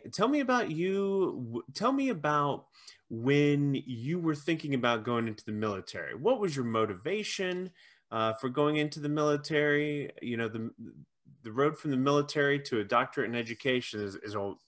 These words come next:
you know, there's a lot of space in between there. So what was your motivation to go in the military? What did you do in the military?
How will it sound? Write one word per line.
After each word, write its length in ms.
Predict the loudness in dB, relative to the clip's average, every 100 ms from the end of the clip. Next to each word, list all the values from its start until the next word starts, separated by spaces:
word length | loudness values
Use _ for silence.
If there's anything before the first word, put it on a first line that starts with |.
| _
you 140 | -12 -10
know, 100 | -6
there's 120 | -4
a 40 |
lot 160 | 2 2
of 60 | 2
space 400 | 0 0 0 -4
in 80 |
between 380 | -6 -2 0 2
there. 260 | 0 -4 -6 -14 -20 -18 0
So 160 | 6
what 80 | 6
was 120 | 6
your 100 | 4
motivation 560 | 4 4 4 4 4 -2
to 40 |
go 140 | 2 4
in 80 | 4
the 60 |
military? 600 | 4 4 4 2 2 4
What 300 | 2 0 2
did 180 | 2 0
you 80 | -4
do 520 | -2 0 2 0 -2 -4
in 140 | 0 2
the 300 | 4 2 2
military? 760 | 2 2 2 2 2 4 0